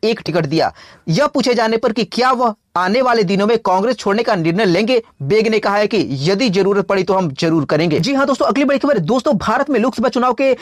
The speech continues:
नतीजों के एग्जिट पोल जारी हो चुके हैं, जिसमें से मोदी सरकार बनने की आशंका जताई जा रही है। दोस्तों, यदि बात करें इंडोनेशिया में, तो इंडोनेशिया के राष्ट्रपति जोको विडोडो ने फिर दोबारा अपने कार्यकाल के लिए उनका पूरा फाइनल रिजल्ट आ चुका है।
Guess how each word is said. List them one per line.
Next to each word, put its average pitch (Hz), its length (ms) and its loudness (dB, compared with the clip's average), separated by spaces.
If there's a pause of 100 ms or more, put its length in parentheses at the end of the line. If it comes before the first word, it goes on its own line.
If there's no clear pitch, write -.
(160)
नतीजों 220 360 2
के 277 100 0
एग्जिट 226 340 0
पोल 262 140 0
जारी 202 240 0
हो 214 120 0
चुके 226 220 -2
हैं, 170 120 0
जिसमें 214 280 0
से 277 120 0
मोदी 214 280 0
सरकार 247 300 0
बनने 226 240 -2
की 262 120 -6
आशंका 220 380 -2
जताई 208 260 0
जा 185 120 0
रही 220 180 0
है। 135 120 -2 (280)
दोस्तों, 240 260 0
यदि 262 200 0
बात 233 220 0
करें 269 140 0
इंडोनेशिया 233 520 0
में, 277 100 0
तो - 140 -2
इंडोनेशिया 226 520 0
के 247 100 -2
राष्ट्रपति 233 480 -2 (180)
जोको 220 360 0
विडोडो 233 320 2
ने 254 120 2
फिर 220 220 -2
दोबारा 208 320 0
अपने 226 280 -2
कार्यकाल 220 420 0
के 226 120 0
लिए 240 240 2 (280)
उनका 226 300 0 (260)
पूरा - 160 0
फाइनल 254 320 0
रिजल्ट 214 260 0
आ - 100 -2
चुका 175 220 -2
है। 143 120 0